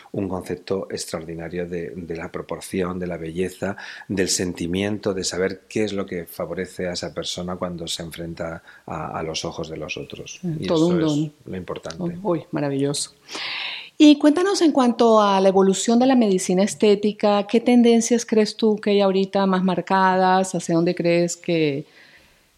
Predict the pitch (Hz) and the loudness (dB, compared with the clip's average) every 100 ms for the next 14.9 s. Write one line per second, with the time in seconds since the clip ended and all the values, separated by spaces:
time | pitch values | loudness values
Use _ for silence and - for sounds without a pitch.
0 | - 107 120 147 139 147 165 165 180 370 | -6 -2 2 2 0 0 -2 0 0 0
1 | 320 101 110 - - - - 104 123 123 | -2 -2 -6 -4 -4 -2 -2 -2 -6 0
2 | 110 110 - 107 113 123 123 120 110 101 | 2 4 4 2 6 6 6 2 0 0
3 | 107 107 104 113 110 104 101 - 92 90 | 0 0 -2 0 0 0 0 0 0 0
4 | 95 90 85 85 80 85 - 87 80 92 | -2 -4 -6 -10 -14 -16 -10 -10 -6 -6
5 | 92 87 95 95 95 95 101 117 117 - | -4 -4 -4 -4 -4 -4 -2 -2 -2 -6
6 | - - - 87 107 107 123 107 104 117 | -20 -14 -8 2 6 6 4 0 2 2
7 | 117 127 120 101 90 87 85 95 92 101 | 0 -2 -2 -4 -6 -8 -8 -6 -6 -4
8 | 101 98 107 98 101 92 92 87 90 98 | -4 -2 0 0 -2 -4 -4 -6 -8 -6
9 | 107 98 90 87 85 - 113 117 92 - | -4 -4 -4 -8 -12 -6 -2 0 -2 -6
10 | - - - - 92 90 71 87 87 82 | -16 -18 -10 -4 -2 -2 -4 -6 -6 -4
11 | 92 92 98 117 110 95 90 92 95 90 | -2 0 2 0 -2 -2 0 2 2 2
12 | 87 87 87 87 90 90 85 - 92 87 | 0 -2 -6 -6 -4 -2 -4 -4 -6 -4
13 | 90 87 92 87 85 87 82 - 90 87 | -4 -4 -4 -6 -6 -6 -6 -4 -4 -2
14 | 92 98 92 82 82 - 107 107 87 | -2 -2 -4 -4 -6 -6 -2 -2 -2